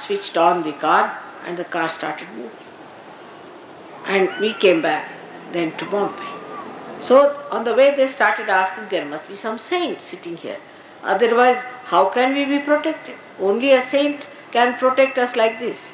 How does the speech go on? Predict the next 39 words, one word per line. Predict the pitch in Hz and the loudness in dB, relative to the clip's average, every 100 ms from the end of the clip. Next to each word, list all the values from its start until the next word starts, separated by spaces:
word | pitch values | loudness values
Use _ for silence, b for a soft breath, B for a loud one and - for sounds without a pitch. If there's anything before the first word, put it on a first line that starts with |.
| - - - - - - | -20 -20 -20 -20 -20 -8
And | 185 - | -6 4
she | 269 | 4
was | 262 254 | 6 6
wearing | 269 269 - 180 175 | 4 2 -6 -8 -4
my | 175 175 | -2 -2
ring. | 165 - - - - - - - 220 | -4 -6 -18 -20 -20 -20 -20 -6 2
"Oh," | 240 240 214 | 6 6 6
they | 208 202 | 0 -2
said, | 214 196 | -4 -4
"this | 233 262 | -10 -10
is | 233 190 | -2 0
Mataji's | 180 175 165 160 143 | 2 0 0 -8 -6
disciple." | - 147 156 135 - - | -2 -2 -2 -8 -8 -6
They | 208 | 2
all | - - | 4 2
started | - 175 170 135 - - - 170 | 2 0 0 -6 -10 -20 -6 0
falling | 190 175 156 | 2 2 -2
at | 160 175 | -2 -4
her | 156 | -6
feet, | 160 135 B B - 175 | -8 -8 B B -6 0
saying, | 190 185 202 | 2 4 4
"Oh, | 202 190 | 6 6
you | 202 214 208 | 8 8 6
have | 180 180 | 4 2
saved | 180 180 170 | 0 0 0
us, | 165 - 185 | -2 -4 -8
you | 185 175 | -4 0
have | 170 - | -2 -2
saved | - - - | -8 -8 -14
us." | - - - B B B B B - | -20 -20 -20 B B B B B 4
So | 262 277 - - - 214 | 6 8 4 -8 -2 2
there | 247 | 4
are | 240 233 | 4 2
many | 311 370 302 | 2 2 4
miracles | 277 254 - 220 - 208 | 4 4 0 -6 -4 -6
that | 202 | -4
take | 208 202 - | -4 -4 -6
place | 185 | -6
in | - | -6